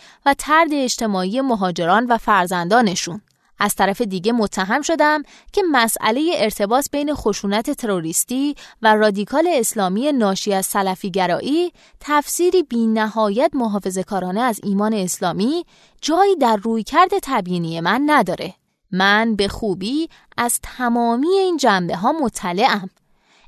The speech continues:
ادعای من صرفاً اینه که چنین جنبه‌هایی برای فهم و تفسیر پدیداری که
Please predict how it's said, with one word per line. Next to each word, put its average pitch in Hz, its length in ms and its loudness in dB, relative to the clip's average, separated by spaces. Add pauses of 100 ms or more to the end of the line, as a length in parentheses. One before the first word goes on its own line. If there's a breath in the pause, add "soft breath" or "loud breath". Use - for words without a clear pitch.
(100)
ادعای 381 540 4
من 392 120 2
صرفاً 285 420 0
اینه 359 220 -4
که 370 280 -2 (220 soft breath)
چنین 285 420 -4
جنبه‌هایی 254 840 2 (200 soft breath)
برای 381 380 4
فهم 330 480 -2
و 262 140 2
تفسیر 311 600 -2
پدیداری 254 640 -2
که 285 160 -6